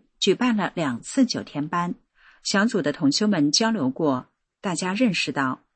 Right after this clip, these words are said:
现在举办九天班是政法形式的要求。法兰克福是在德国神韵演出最多的一个城市，该有许多有缘人在等待着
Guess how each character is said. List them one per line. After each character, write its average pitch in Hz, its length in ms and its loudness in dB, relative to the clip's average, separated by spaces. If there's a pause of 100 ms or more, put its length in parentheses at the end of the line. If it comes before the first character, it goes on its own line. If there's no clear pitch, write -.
(200)
现 269 300 6
在 220 260 0
举 - 160 0
办 170 200 0
九 139 140 0
天 170 220 -4
班 233 380 0
是 196 300 4
政 226 240 4
法 135 160 -6
形 139 280 0
式 170 160 -2
的 160 120 -2
要 226 180 0
求。 135 400 0 (840)
法 208 100 6
兰 190 180 6
克 262 200 2
福 170 340 -2
是 240 160 0
在 165 160 -2
德 175 220 -2
国 175 160 0
神 180 180 0
韵 247 160 8
演 151 180 4
出 214 280 0
最 202 240 0
多 254 180 4
的 247 100 4
一 139 120 2
个 147 100 -4
城 139 260 -6
市， 151 360 0 (600)
该 269 160 4
有 190 200 8
许 - 240 0
多 247 180 2
有 202 140 4
缘 135 240 4
人 135 300 4 (100)
在 254 180 0
等 131 240 -4
待 226 240 -2
着 135 240 -2